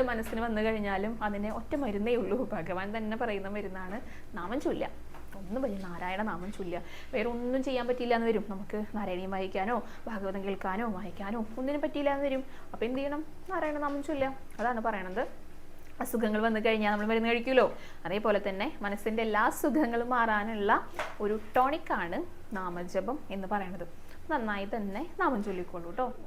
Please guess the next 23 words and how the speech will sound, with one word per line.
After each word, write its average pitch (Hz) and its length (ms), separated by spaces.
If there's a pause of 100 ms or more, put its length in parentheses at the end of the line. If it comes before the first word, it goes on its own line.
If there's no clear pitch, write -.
(540)
അടുത്തത് 214 320 (240)
ജയ 254 220 (120)
എന്നൊരു 220 280
ഭക്ത - 260 (100)
ചോദിച്ച 202 360
ചോദ്യമാണ് 185 400
ട്ടോ. 214 100 (480)
ആ, 180 180 (220)
അവരുടെ 190 280 (280)
ഭർത്താവ് 202 480 (100)
ക്യാൻസർ 202 500
മൂലം 208 320
മരണപ്പെട്ടു. 208 500 (360)
അപ്പൊ - 160
അദ്ദേഹത്തിന്റെ 226 580
പേരിൽ 233 280 (180)
കുറച്ച് 247 260
വഴിപാടുകളൊക്കെ 214 800
നേർന്നിട്ടുണ്ടായിരുന്നു. 190 760 (500)
അപ്പൊ 269 180
ഇനി 277 100 (100)
അത് 233 160 (280)
നേർന്നത് 214 440